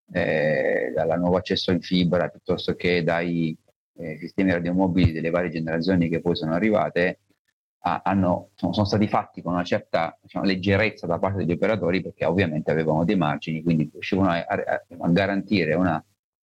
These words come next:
redditività dell'investimento ai propri azionisti, ma allo stesso tempo riuscivano a essere molto bravi nel fare investimenti nell'infrastruttura.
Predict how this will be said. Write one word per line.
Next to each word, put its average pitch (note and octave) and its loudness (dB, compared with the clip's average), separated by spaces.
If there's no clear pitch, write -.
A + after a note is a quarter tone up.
redditività F#2+ 2
dell'investimento F#2+ 0
ai F2 -8
propri F2+ 2
azionisti, F2+ 0
ma D#2+ 2
allo F#2 0
stesso - -10
tempo D#2+ -2
riuscivano F2 0
a D#2 0
essere E2+ 0
molto E2 0
bravi D#2 -2
nel D#2 -6
fare D#2+ -2
investimenti D#2 -2
nell'infrastruttura. D#2 -10